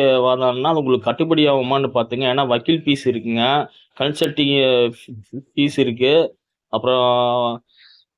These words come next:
ஆ, ம், மேற்கொண்டு ஒரு சின்ன சின்ன செலவெல்லாம் இருக்குங்க.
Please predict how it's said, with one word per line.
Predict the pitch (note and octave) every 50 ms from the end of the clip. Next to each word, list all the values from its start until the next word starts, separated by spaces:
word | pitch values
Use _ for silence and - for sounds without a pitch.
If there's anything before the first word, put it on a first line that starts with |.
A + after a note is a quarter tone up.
| -
ஆ, | - C3 B2+ B2 B2 B2 B2 B2 A#2+ A#2 A#2 A#2 A2+ A2+ A#2 - - _ _ _ _ _ _
ம், | - A#2+ B2+ B2 - B2 A#2 - _ _
மேற்கொண்டு | C3 C#3 E3 F3+ E3+ E3+ E3 D#3+ E3
ஒரு | F3+ E3
சின்ன | D3 - C#3+ D3 D3+
சின்ன | D3 D3 C#3 C#3
செலவெல்லாம் | C3+ - C3 C3+ C#3+ C#3+ C#3+ D3+ D#3+ D#3
இருக்குங்க. | C#3 C3+ C3+ B2+ C3 A#2+ A#2 A#2 A#2+ C#3+ D#3+ -